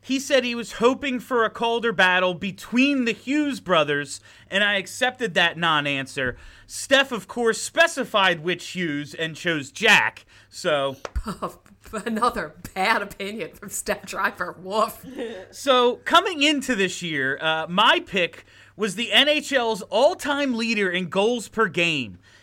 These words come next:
Speaker 1: And, uh, he actually ended up doubling his N H L goal total from last season. Unfortunately, he did so in sixty-three games split between the N H L and A H L.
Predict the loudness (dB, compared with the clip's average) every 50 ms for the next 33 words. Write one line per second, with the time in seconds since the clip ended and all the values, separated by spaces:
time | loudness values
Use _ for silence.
0 | _ _ -2 0 2 2 2 0 -2 -2 -4 0 2 2 2 2 2 0 -2 -2
1 | 0 0 0 2 2 2 0 0 -4 0 4 6 6 6 6 4 2 2 2 0
2 | 0 -2 -2 -2 -2 0 2 2 4 4 2 0 0 0 0 0 0 0 2 2
3 | 2 2 2 2 4 6 6 6 6 4 0 -2 -2 -2 0 2 2 2 2 0
4 | -2 -6 -4 -2 0 0 0 2 2 2 2 0 -4 -8 -12 -20 -20 -20 -20 -20
5 | _ _ -2 0 0 0 0 -2 -2 0 0 0 -2 -2 -2 -2 0 -2 -2 -4
6 | -8 -6 -6 -4 -4 -2 -2 -2 -4 0 2 2 2 2 2 -2 -6 -6 -6 -6
7 | -6 -6 -8 -8 -10 -8 -6 -4 -2 -2 -2 -2 -2 -2 -2 -2 -4 -6 -8 -12
8 | -12 -6 -6 -6 -6 -6 -8 -10 -12 -10 -8 -8 -8 -6 -8 -6 -4 -2 -2 -2
9 | -2 -4 -4 -4 -2 -2 -2 -2 -2 -2 -2 -2 -2 -2 -4 -6 -6 -6 -4 -2
10 | -2 -2 -4 -6